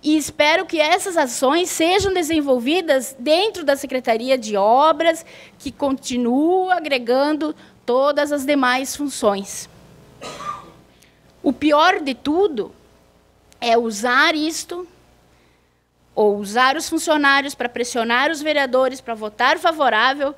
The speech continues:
porque será aumentado o padrão de salário. Não seria necessária a extinção da secretaria para isso.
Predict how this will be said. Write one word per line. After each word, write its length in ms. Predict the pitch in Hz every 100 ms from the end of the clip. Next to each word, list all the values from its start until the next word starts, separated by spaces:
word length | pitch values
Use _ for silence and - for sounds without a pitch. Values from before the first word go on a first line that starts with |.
| - - - _
porque 640 | 330 339 330 320 294 311
será 600 | 320 349 302 277 294 302
aumentado 680 | 294 294 294 294 254 247 254
o 60 | 262
padrão 360 | 269 254 254
de 80 | 262
salário. 560 | 302 254 226 190 - - - _ _ _ _ _ _ _ _ _ _ _ _ _ _ _
Não 280 | - 247 277
seria 320 | 294 320 311
necessária 560 | 294 294 302 - 262 269
a 20 |
extinção 460 | 285 - 269 - 262
da 80 | 269
secretaria 560 | 285 277 277 240 254
para 200 | 254 294
isso. 420 | 269 254 - -